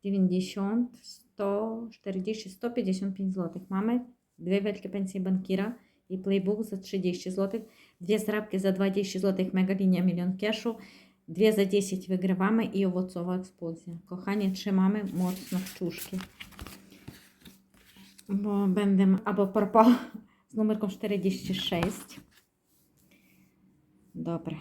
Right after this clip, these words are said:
spróbujmy może tutaj z linijku troszkę wydrapimy.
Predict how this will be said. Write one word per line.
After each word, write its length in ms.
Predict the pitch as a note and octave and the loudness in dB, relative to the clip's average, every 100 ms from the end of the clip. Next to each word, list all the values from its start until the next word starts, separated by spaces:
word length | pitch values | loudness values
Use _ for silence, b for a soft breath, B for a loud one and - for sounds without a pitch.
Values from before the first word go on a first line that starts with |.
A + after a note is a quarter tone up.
| B B B B | B B B B
spróbujmy 640 | - - F#3+ F#3+ F#3+ F#3 | -20 -8 -6 0 4 6
może 300 | F3 F3 F3 | 4 -2 -2
tutaj 440 | E3+ G3 F#3+ - F#3 | -4 -6 -8 -6 -6
z 140 | - | -2
linijku 480 | F#3 F3+ F3 E3+ F#3 | 0 2 0 -4 -8
troszkę 520 | F#3 F#3 F#3 - F#3 | -6 -4 -4 -4 -6
wydrapimy. 720 | F3 E3+ F#3 F#3 F#3+ F#3 F#3 | -6 -6 -8 -6 0 2 4